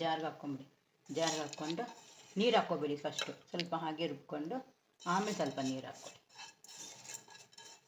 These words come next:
ಇವಾಗ ನಾನು ಇದಕ್ಕೆ ರುಬ್ಕೊಂಡು ಬರ್ತೀನಿ. ಚಟ್ನಿ ನೋಡಿ, ನಾನು ನೀರೇ ಹಾಕಿಲ್ಲ ನೋಡಿ, ಅದರಲ್ಲಿ ಟೊಮೆಟೊಲ್ಲಿ ನೀರು ಇರುತ್ತಲ್ಲ ಅದೇ ಸಾಕಾಗುತ್ತೆ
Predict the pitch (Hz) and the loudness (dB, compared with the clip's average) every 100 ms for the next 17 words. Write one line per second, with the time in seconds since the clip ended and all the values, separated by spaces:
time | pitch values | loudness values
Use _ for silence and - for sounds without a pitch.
0 | - 156 143 143 160 - 156 156 - _ | -8 -4 -2 -4 -4 -6 -10 -10 -14 _
1 | _ _ _ _ - 165 170 190 165 139 | _ _ _ _ -8 -6 -2 2 2 0
2 | - 160 247 277 - _ _ _ _ _ | -6 -6 -4 -6 -10 _ _ _ _ _
3 | _ _ - - _ _ _ _ _ _ | _ _ -20 -20 _ _ _ _ _ _
4 | _ _ _ _ _ _ _ _ _ _ | _ _ _ _ _ _ _ _ _ _
5 | _ _ _ _ _ - 196 - 165 - | _ _ _ _ _ -6 -4 0 2 4
6 | 139 185 - - _ - - - - - | 2 0 -6 -20 _ -4 -4 0 -2 -2
7 | - _ _ - - - - 165 165 180 | -10 _ _ -20 -20 -6 2 4 6 6
8 | 214 214 156 - 135 - 151 131 - - | 8 8 8 6 -2 -2 -6 -10 -10 -6
9 | 156 135 165 175 175 156 160 160 156 151 | -6 0 2 2 4 4 4 2 2 2
10 | 156 143 143 147 190 190 - - - 143 | 2 0 0 2 2 0 -12 -14 0 2
11 | 151 165 185 196 170 - 143 143 139 | 6 6 6 6 6 8 6 6 -4